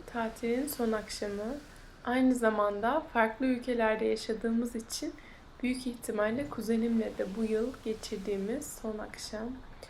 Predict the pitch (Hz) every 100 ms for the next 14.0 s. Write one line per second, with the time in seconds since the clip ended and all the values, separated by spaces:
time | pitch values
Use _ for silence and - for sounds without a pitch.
0 | - - - 262 254 240 - 240 247 285
1 | - - - - 226 226 226 233 240 240
2 | 247 - 226 214 - 220 220 226 226 208
3 | 226 240 302 302 - 233 226 226 226 220
4 | - 214 226 220 - 226 269 - - -
5 | - - - - - - 277 277 269 269
6 | 269 247 220 233 285 294 - 240 240 226
7 | 220 226 240 247 233 226 220 - 214 226
8 | 254 - 220 214 214 - 220 208 214 254
9 | - - - - - 269 302 269 262 269
10 | 285 285 254 - 220 220 226 285 320 -
11 | - 254 233 233 220 214 214 214 240 302
12 | - - - - 294 330 320 277 269 302
13 | 262 240 233 262 - 247 214 208 220